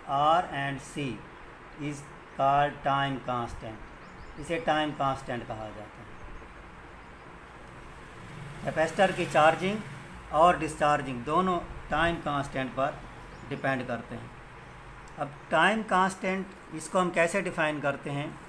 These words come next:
ये वो time है जितने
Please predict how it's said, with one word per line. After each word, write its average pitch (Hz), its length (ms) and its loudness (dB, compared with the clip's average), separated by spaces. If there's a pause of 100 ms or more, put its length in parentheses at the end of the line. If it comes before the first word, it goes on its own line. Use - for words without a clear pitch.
(880)
ये 175 240 0 (260)
वो 165 220 2
time 160 380 4
है 135 340 -2
जितने 180 380 -2